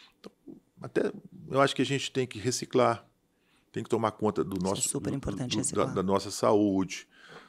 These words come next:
Speaker 1: do nosso relacionamento. Você, você, você não, não falamos disso, mas que é a coisa mais prazerosa com um relacionamento bom é viver a vida com, com dignidade. Eu acho que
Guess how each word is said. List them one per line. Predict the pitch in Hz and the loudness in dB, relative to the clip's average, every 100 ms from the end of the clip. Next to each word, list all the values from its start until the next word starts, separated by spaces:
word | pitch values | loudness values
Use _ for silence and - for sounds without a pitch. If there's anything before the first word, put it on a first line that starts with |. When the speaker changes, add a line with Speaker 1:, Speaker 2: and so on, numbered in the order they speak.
| _ _ - | _ _ -6
Speaker 1:
do | 107 | 2
nosso | 98 - - | 2 2 0
relacionamento. | 95 98 110 110 92 95 90 - _ _ _ | -2 0 -2 -2 -2 -2 -4 -8 _ _ _
Você, | - 87 | -8 -6
você, | 82 85 - | -6 -10 -10
você | 98 104 | -8 -6
não, | 104 - | -8 -8
não | 104 | 2
falamos | 101 101 95 | 4 4 2
disso, | 92 104 | 0 0
mas | 101 | -4
que | - 113 | 0 0
é | |
a | |
coisa | - 117 | 2 0
mais | 110 127 127 | 2 0 2
prazerosa | 98 92 92 - | 2 4 2 2
com | 87 | -6
um | - 87 | -6 -4
relacionamento | 90 - 87 90 - | -4 -2 -2 -2 -6
bom | 82 95 107 104 _ _ - - - - _ - | -2 2 4 2 _ _ -20 -20 -20 -20 _ -8
é | 92 | -2
viver | 110 95 117 | 0 6 6
a | |
vida | 92 107 101 | 6 4 2
com, | - 98 71 78 | 2 -2 0 -4
com | 95 85 | -4 -4
dignidade. | 90 104 71 65 55 50 50 - - - | -2 -4 -4 2 2 2 0 -6 -18 -12
Eu | 90 | -4
acho | - - | -4 -4
que | - 90 76 71 | -6 -4 -4 -6